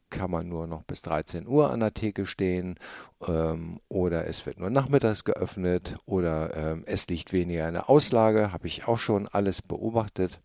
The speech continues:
Ja, und wir Verbraucher gucken mal wieder in die Röhre, ne? Ähm, ich bin darüber nicht so erfreut, weil erstens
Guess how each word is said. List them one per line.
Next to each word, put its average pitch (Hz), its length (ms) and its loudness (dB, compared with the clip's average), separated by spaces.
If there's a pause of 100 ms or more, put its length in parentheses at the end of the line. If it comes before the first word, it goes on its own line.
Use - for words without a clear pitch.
(720)
Ja, 110 120 4
und 120 220 -2
wir 151 140 6
Verbraucher 117 640 6
gucken 120 340 -2
mal 92 180 4
wieder 82 220 -2
in 98 100 -10
die 113 80 -4
Röhre, 73 380 -6 (280)
ne? 107 200 -2 (720)
Ähm, 98 440 4
ich - 180 0
bin 156 180 8
darüber 127 440 8
nicht 151 240 2
so - 100 2
erfreut, 104 560 4
weil 101 400 4
erstens - 800 0